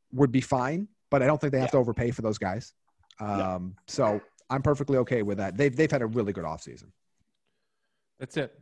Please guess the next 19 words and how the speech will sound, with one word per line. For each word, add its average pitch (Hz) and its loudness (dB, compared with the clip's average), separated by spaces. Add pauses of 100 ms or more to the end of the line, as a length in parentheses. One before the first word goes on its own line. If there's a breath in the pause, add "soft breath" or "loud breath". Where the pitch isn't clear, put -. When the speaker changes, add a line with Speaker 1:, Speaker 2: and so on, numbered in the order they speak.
Speaker 3:
We're 127 -12
getting 135 -6
out 123 -6
of 110 -10
here 107 -12
because 110 -10
we 120 -6
need 120 -6
to 123 -10
post 120 -4
this 117 -12
podcast 113 -8
before 110 -8
it 104 -12
com-, 113 -10
becomes 117 -12
completely 113 -8
outdated 104 -8
with 98 -12